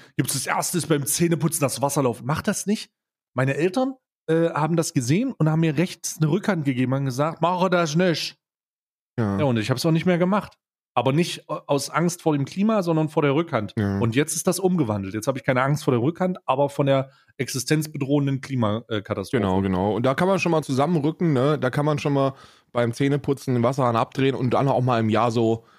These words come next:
Speaker 2: keine Ahnung, hundert, hundertsechzig bis hundertachtzig Liter Wasser sparen. Ne? Damit ist viel gemacht. Damit kannst du
Speaker 1: Das verstehe ich aber grund-, ich kann das gar nicht verstehen, wieso,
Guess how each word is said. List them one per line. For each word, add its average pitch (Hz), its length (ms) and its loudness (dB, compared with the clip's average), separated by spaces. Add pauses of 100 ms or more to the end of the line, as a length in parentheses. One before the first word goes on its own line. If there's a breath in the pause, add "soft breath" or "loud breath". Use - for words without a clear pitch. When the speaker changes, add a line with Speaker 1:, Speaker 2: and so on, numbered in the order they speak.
(240 soft breath)
Speaker 2:
keine 110 280 0
Ahnung, 98 460 0 (300)
hundert, 139 600 0 (120)
hundertsechzig 143 920 0
bis 120 180 -2
hundertachtzig 131 600 2
Liter 120 240 2
Wasser 107 260 0
sparen. 95 400 0 (160)
Ne? 104 160 2
Damit 117 240 2
ist 135 140 -2
viel 120 160 0
gemacht. 104 320 0 (600)
Damit 123 220 0
kannst 147 260 0
du 156 40 4
Speaker 1:
Das 139 100 0
verstehe 196 220 0
ich 165 100 0
aber 131 140 4
grund-, 135 240 2 (380 soft breath)
ich - 100 -14
kann 147 120 -2
das 160 120 -2
gar 147 100 0
nicht 156 120 0
verstehen, 143 300 -4
wieso, 127 180 -8